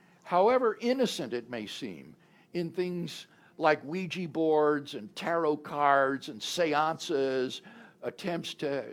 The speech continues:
have divination or, uh, contact the dead.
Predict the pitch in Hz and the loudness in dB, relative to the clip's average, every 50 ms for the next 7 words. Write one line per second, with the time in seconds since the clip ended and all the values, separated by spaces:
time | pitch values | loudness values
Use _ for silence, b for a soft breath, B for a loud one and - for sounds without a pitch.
0 | - - - _ - 131 131 123 - _ - - - 143 156 160 127 117 139 165 | -14 -16 -18 _ -20 -20 -20 -20 -20 _ -14 -4 0 0 0 0 0 2 2 2
1 | 165 156 143 139 139 143 147 143 143 - 170 160 143 143 139 131 123 110 110 110 | 2 2 0 0 0 0 0 -2 -4 -4 -4 -4 -4 -4 -6 -6 -4 0 0 0
2 | 101 B B B B B B B B B _ - 113 92 101 - - - 160 160 | -2 B B B B B B B B B _ -8 -6 -6 -6 -8 -8 -6 -4 -4
3 | 170 170 143 - - 147 139 139 - - - 143 131 - 127 139 143 143 139 135 | -4 -4 -2 -2 0 0 0 -2 -4 -8 -10 -10 -10 -4 0 2 4 6 6 6
4 | 135 135 131 - | 6 4 2 -2